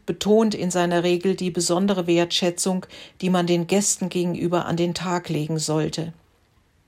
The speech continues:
Besuchern sollte die Ehre zuteil werden, am Tisch des Klostervorstehers zu essen, der sogar den Gästen zuliebe das Fasten brechen durfte.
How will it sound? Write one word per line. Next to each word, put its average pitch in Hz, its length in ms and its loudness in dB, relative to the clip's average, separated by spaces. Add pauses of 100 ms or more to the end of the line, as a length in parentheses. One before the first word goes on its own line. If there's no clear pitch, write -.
(560)
Besuchern 226 540 2
sollte 190 340 2
die 185 220 -2
Ehre 175 220 4
zuteil 180 600 0
werden, 185 400 0 (420)
am 170 220 -2
Tisch - 320 0
des 190 200 -2
Klostervorstehers 170 1200 2
zu - 140 0
essen, 208 520 2 (600)
der 185 140 4
sogar 185 360 4
den 180 200 0
Gästen 196 420 2
zuliebe 190 580 0
das 185 240 -2
Fasten 196 480 0
brechen 156 440 -4
durfte. 143 580 -4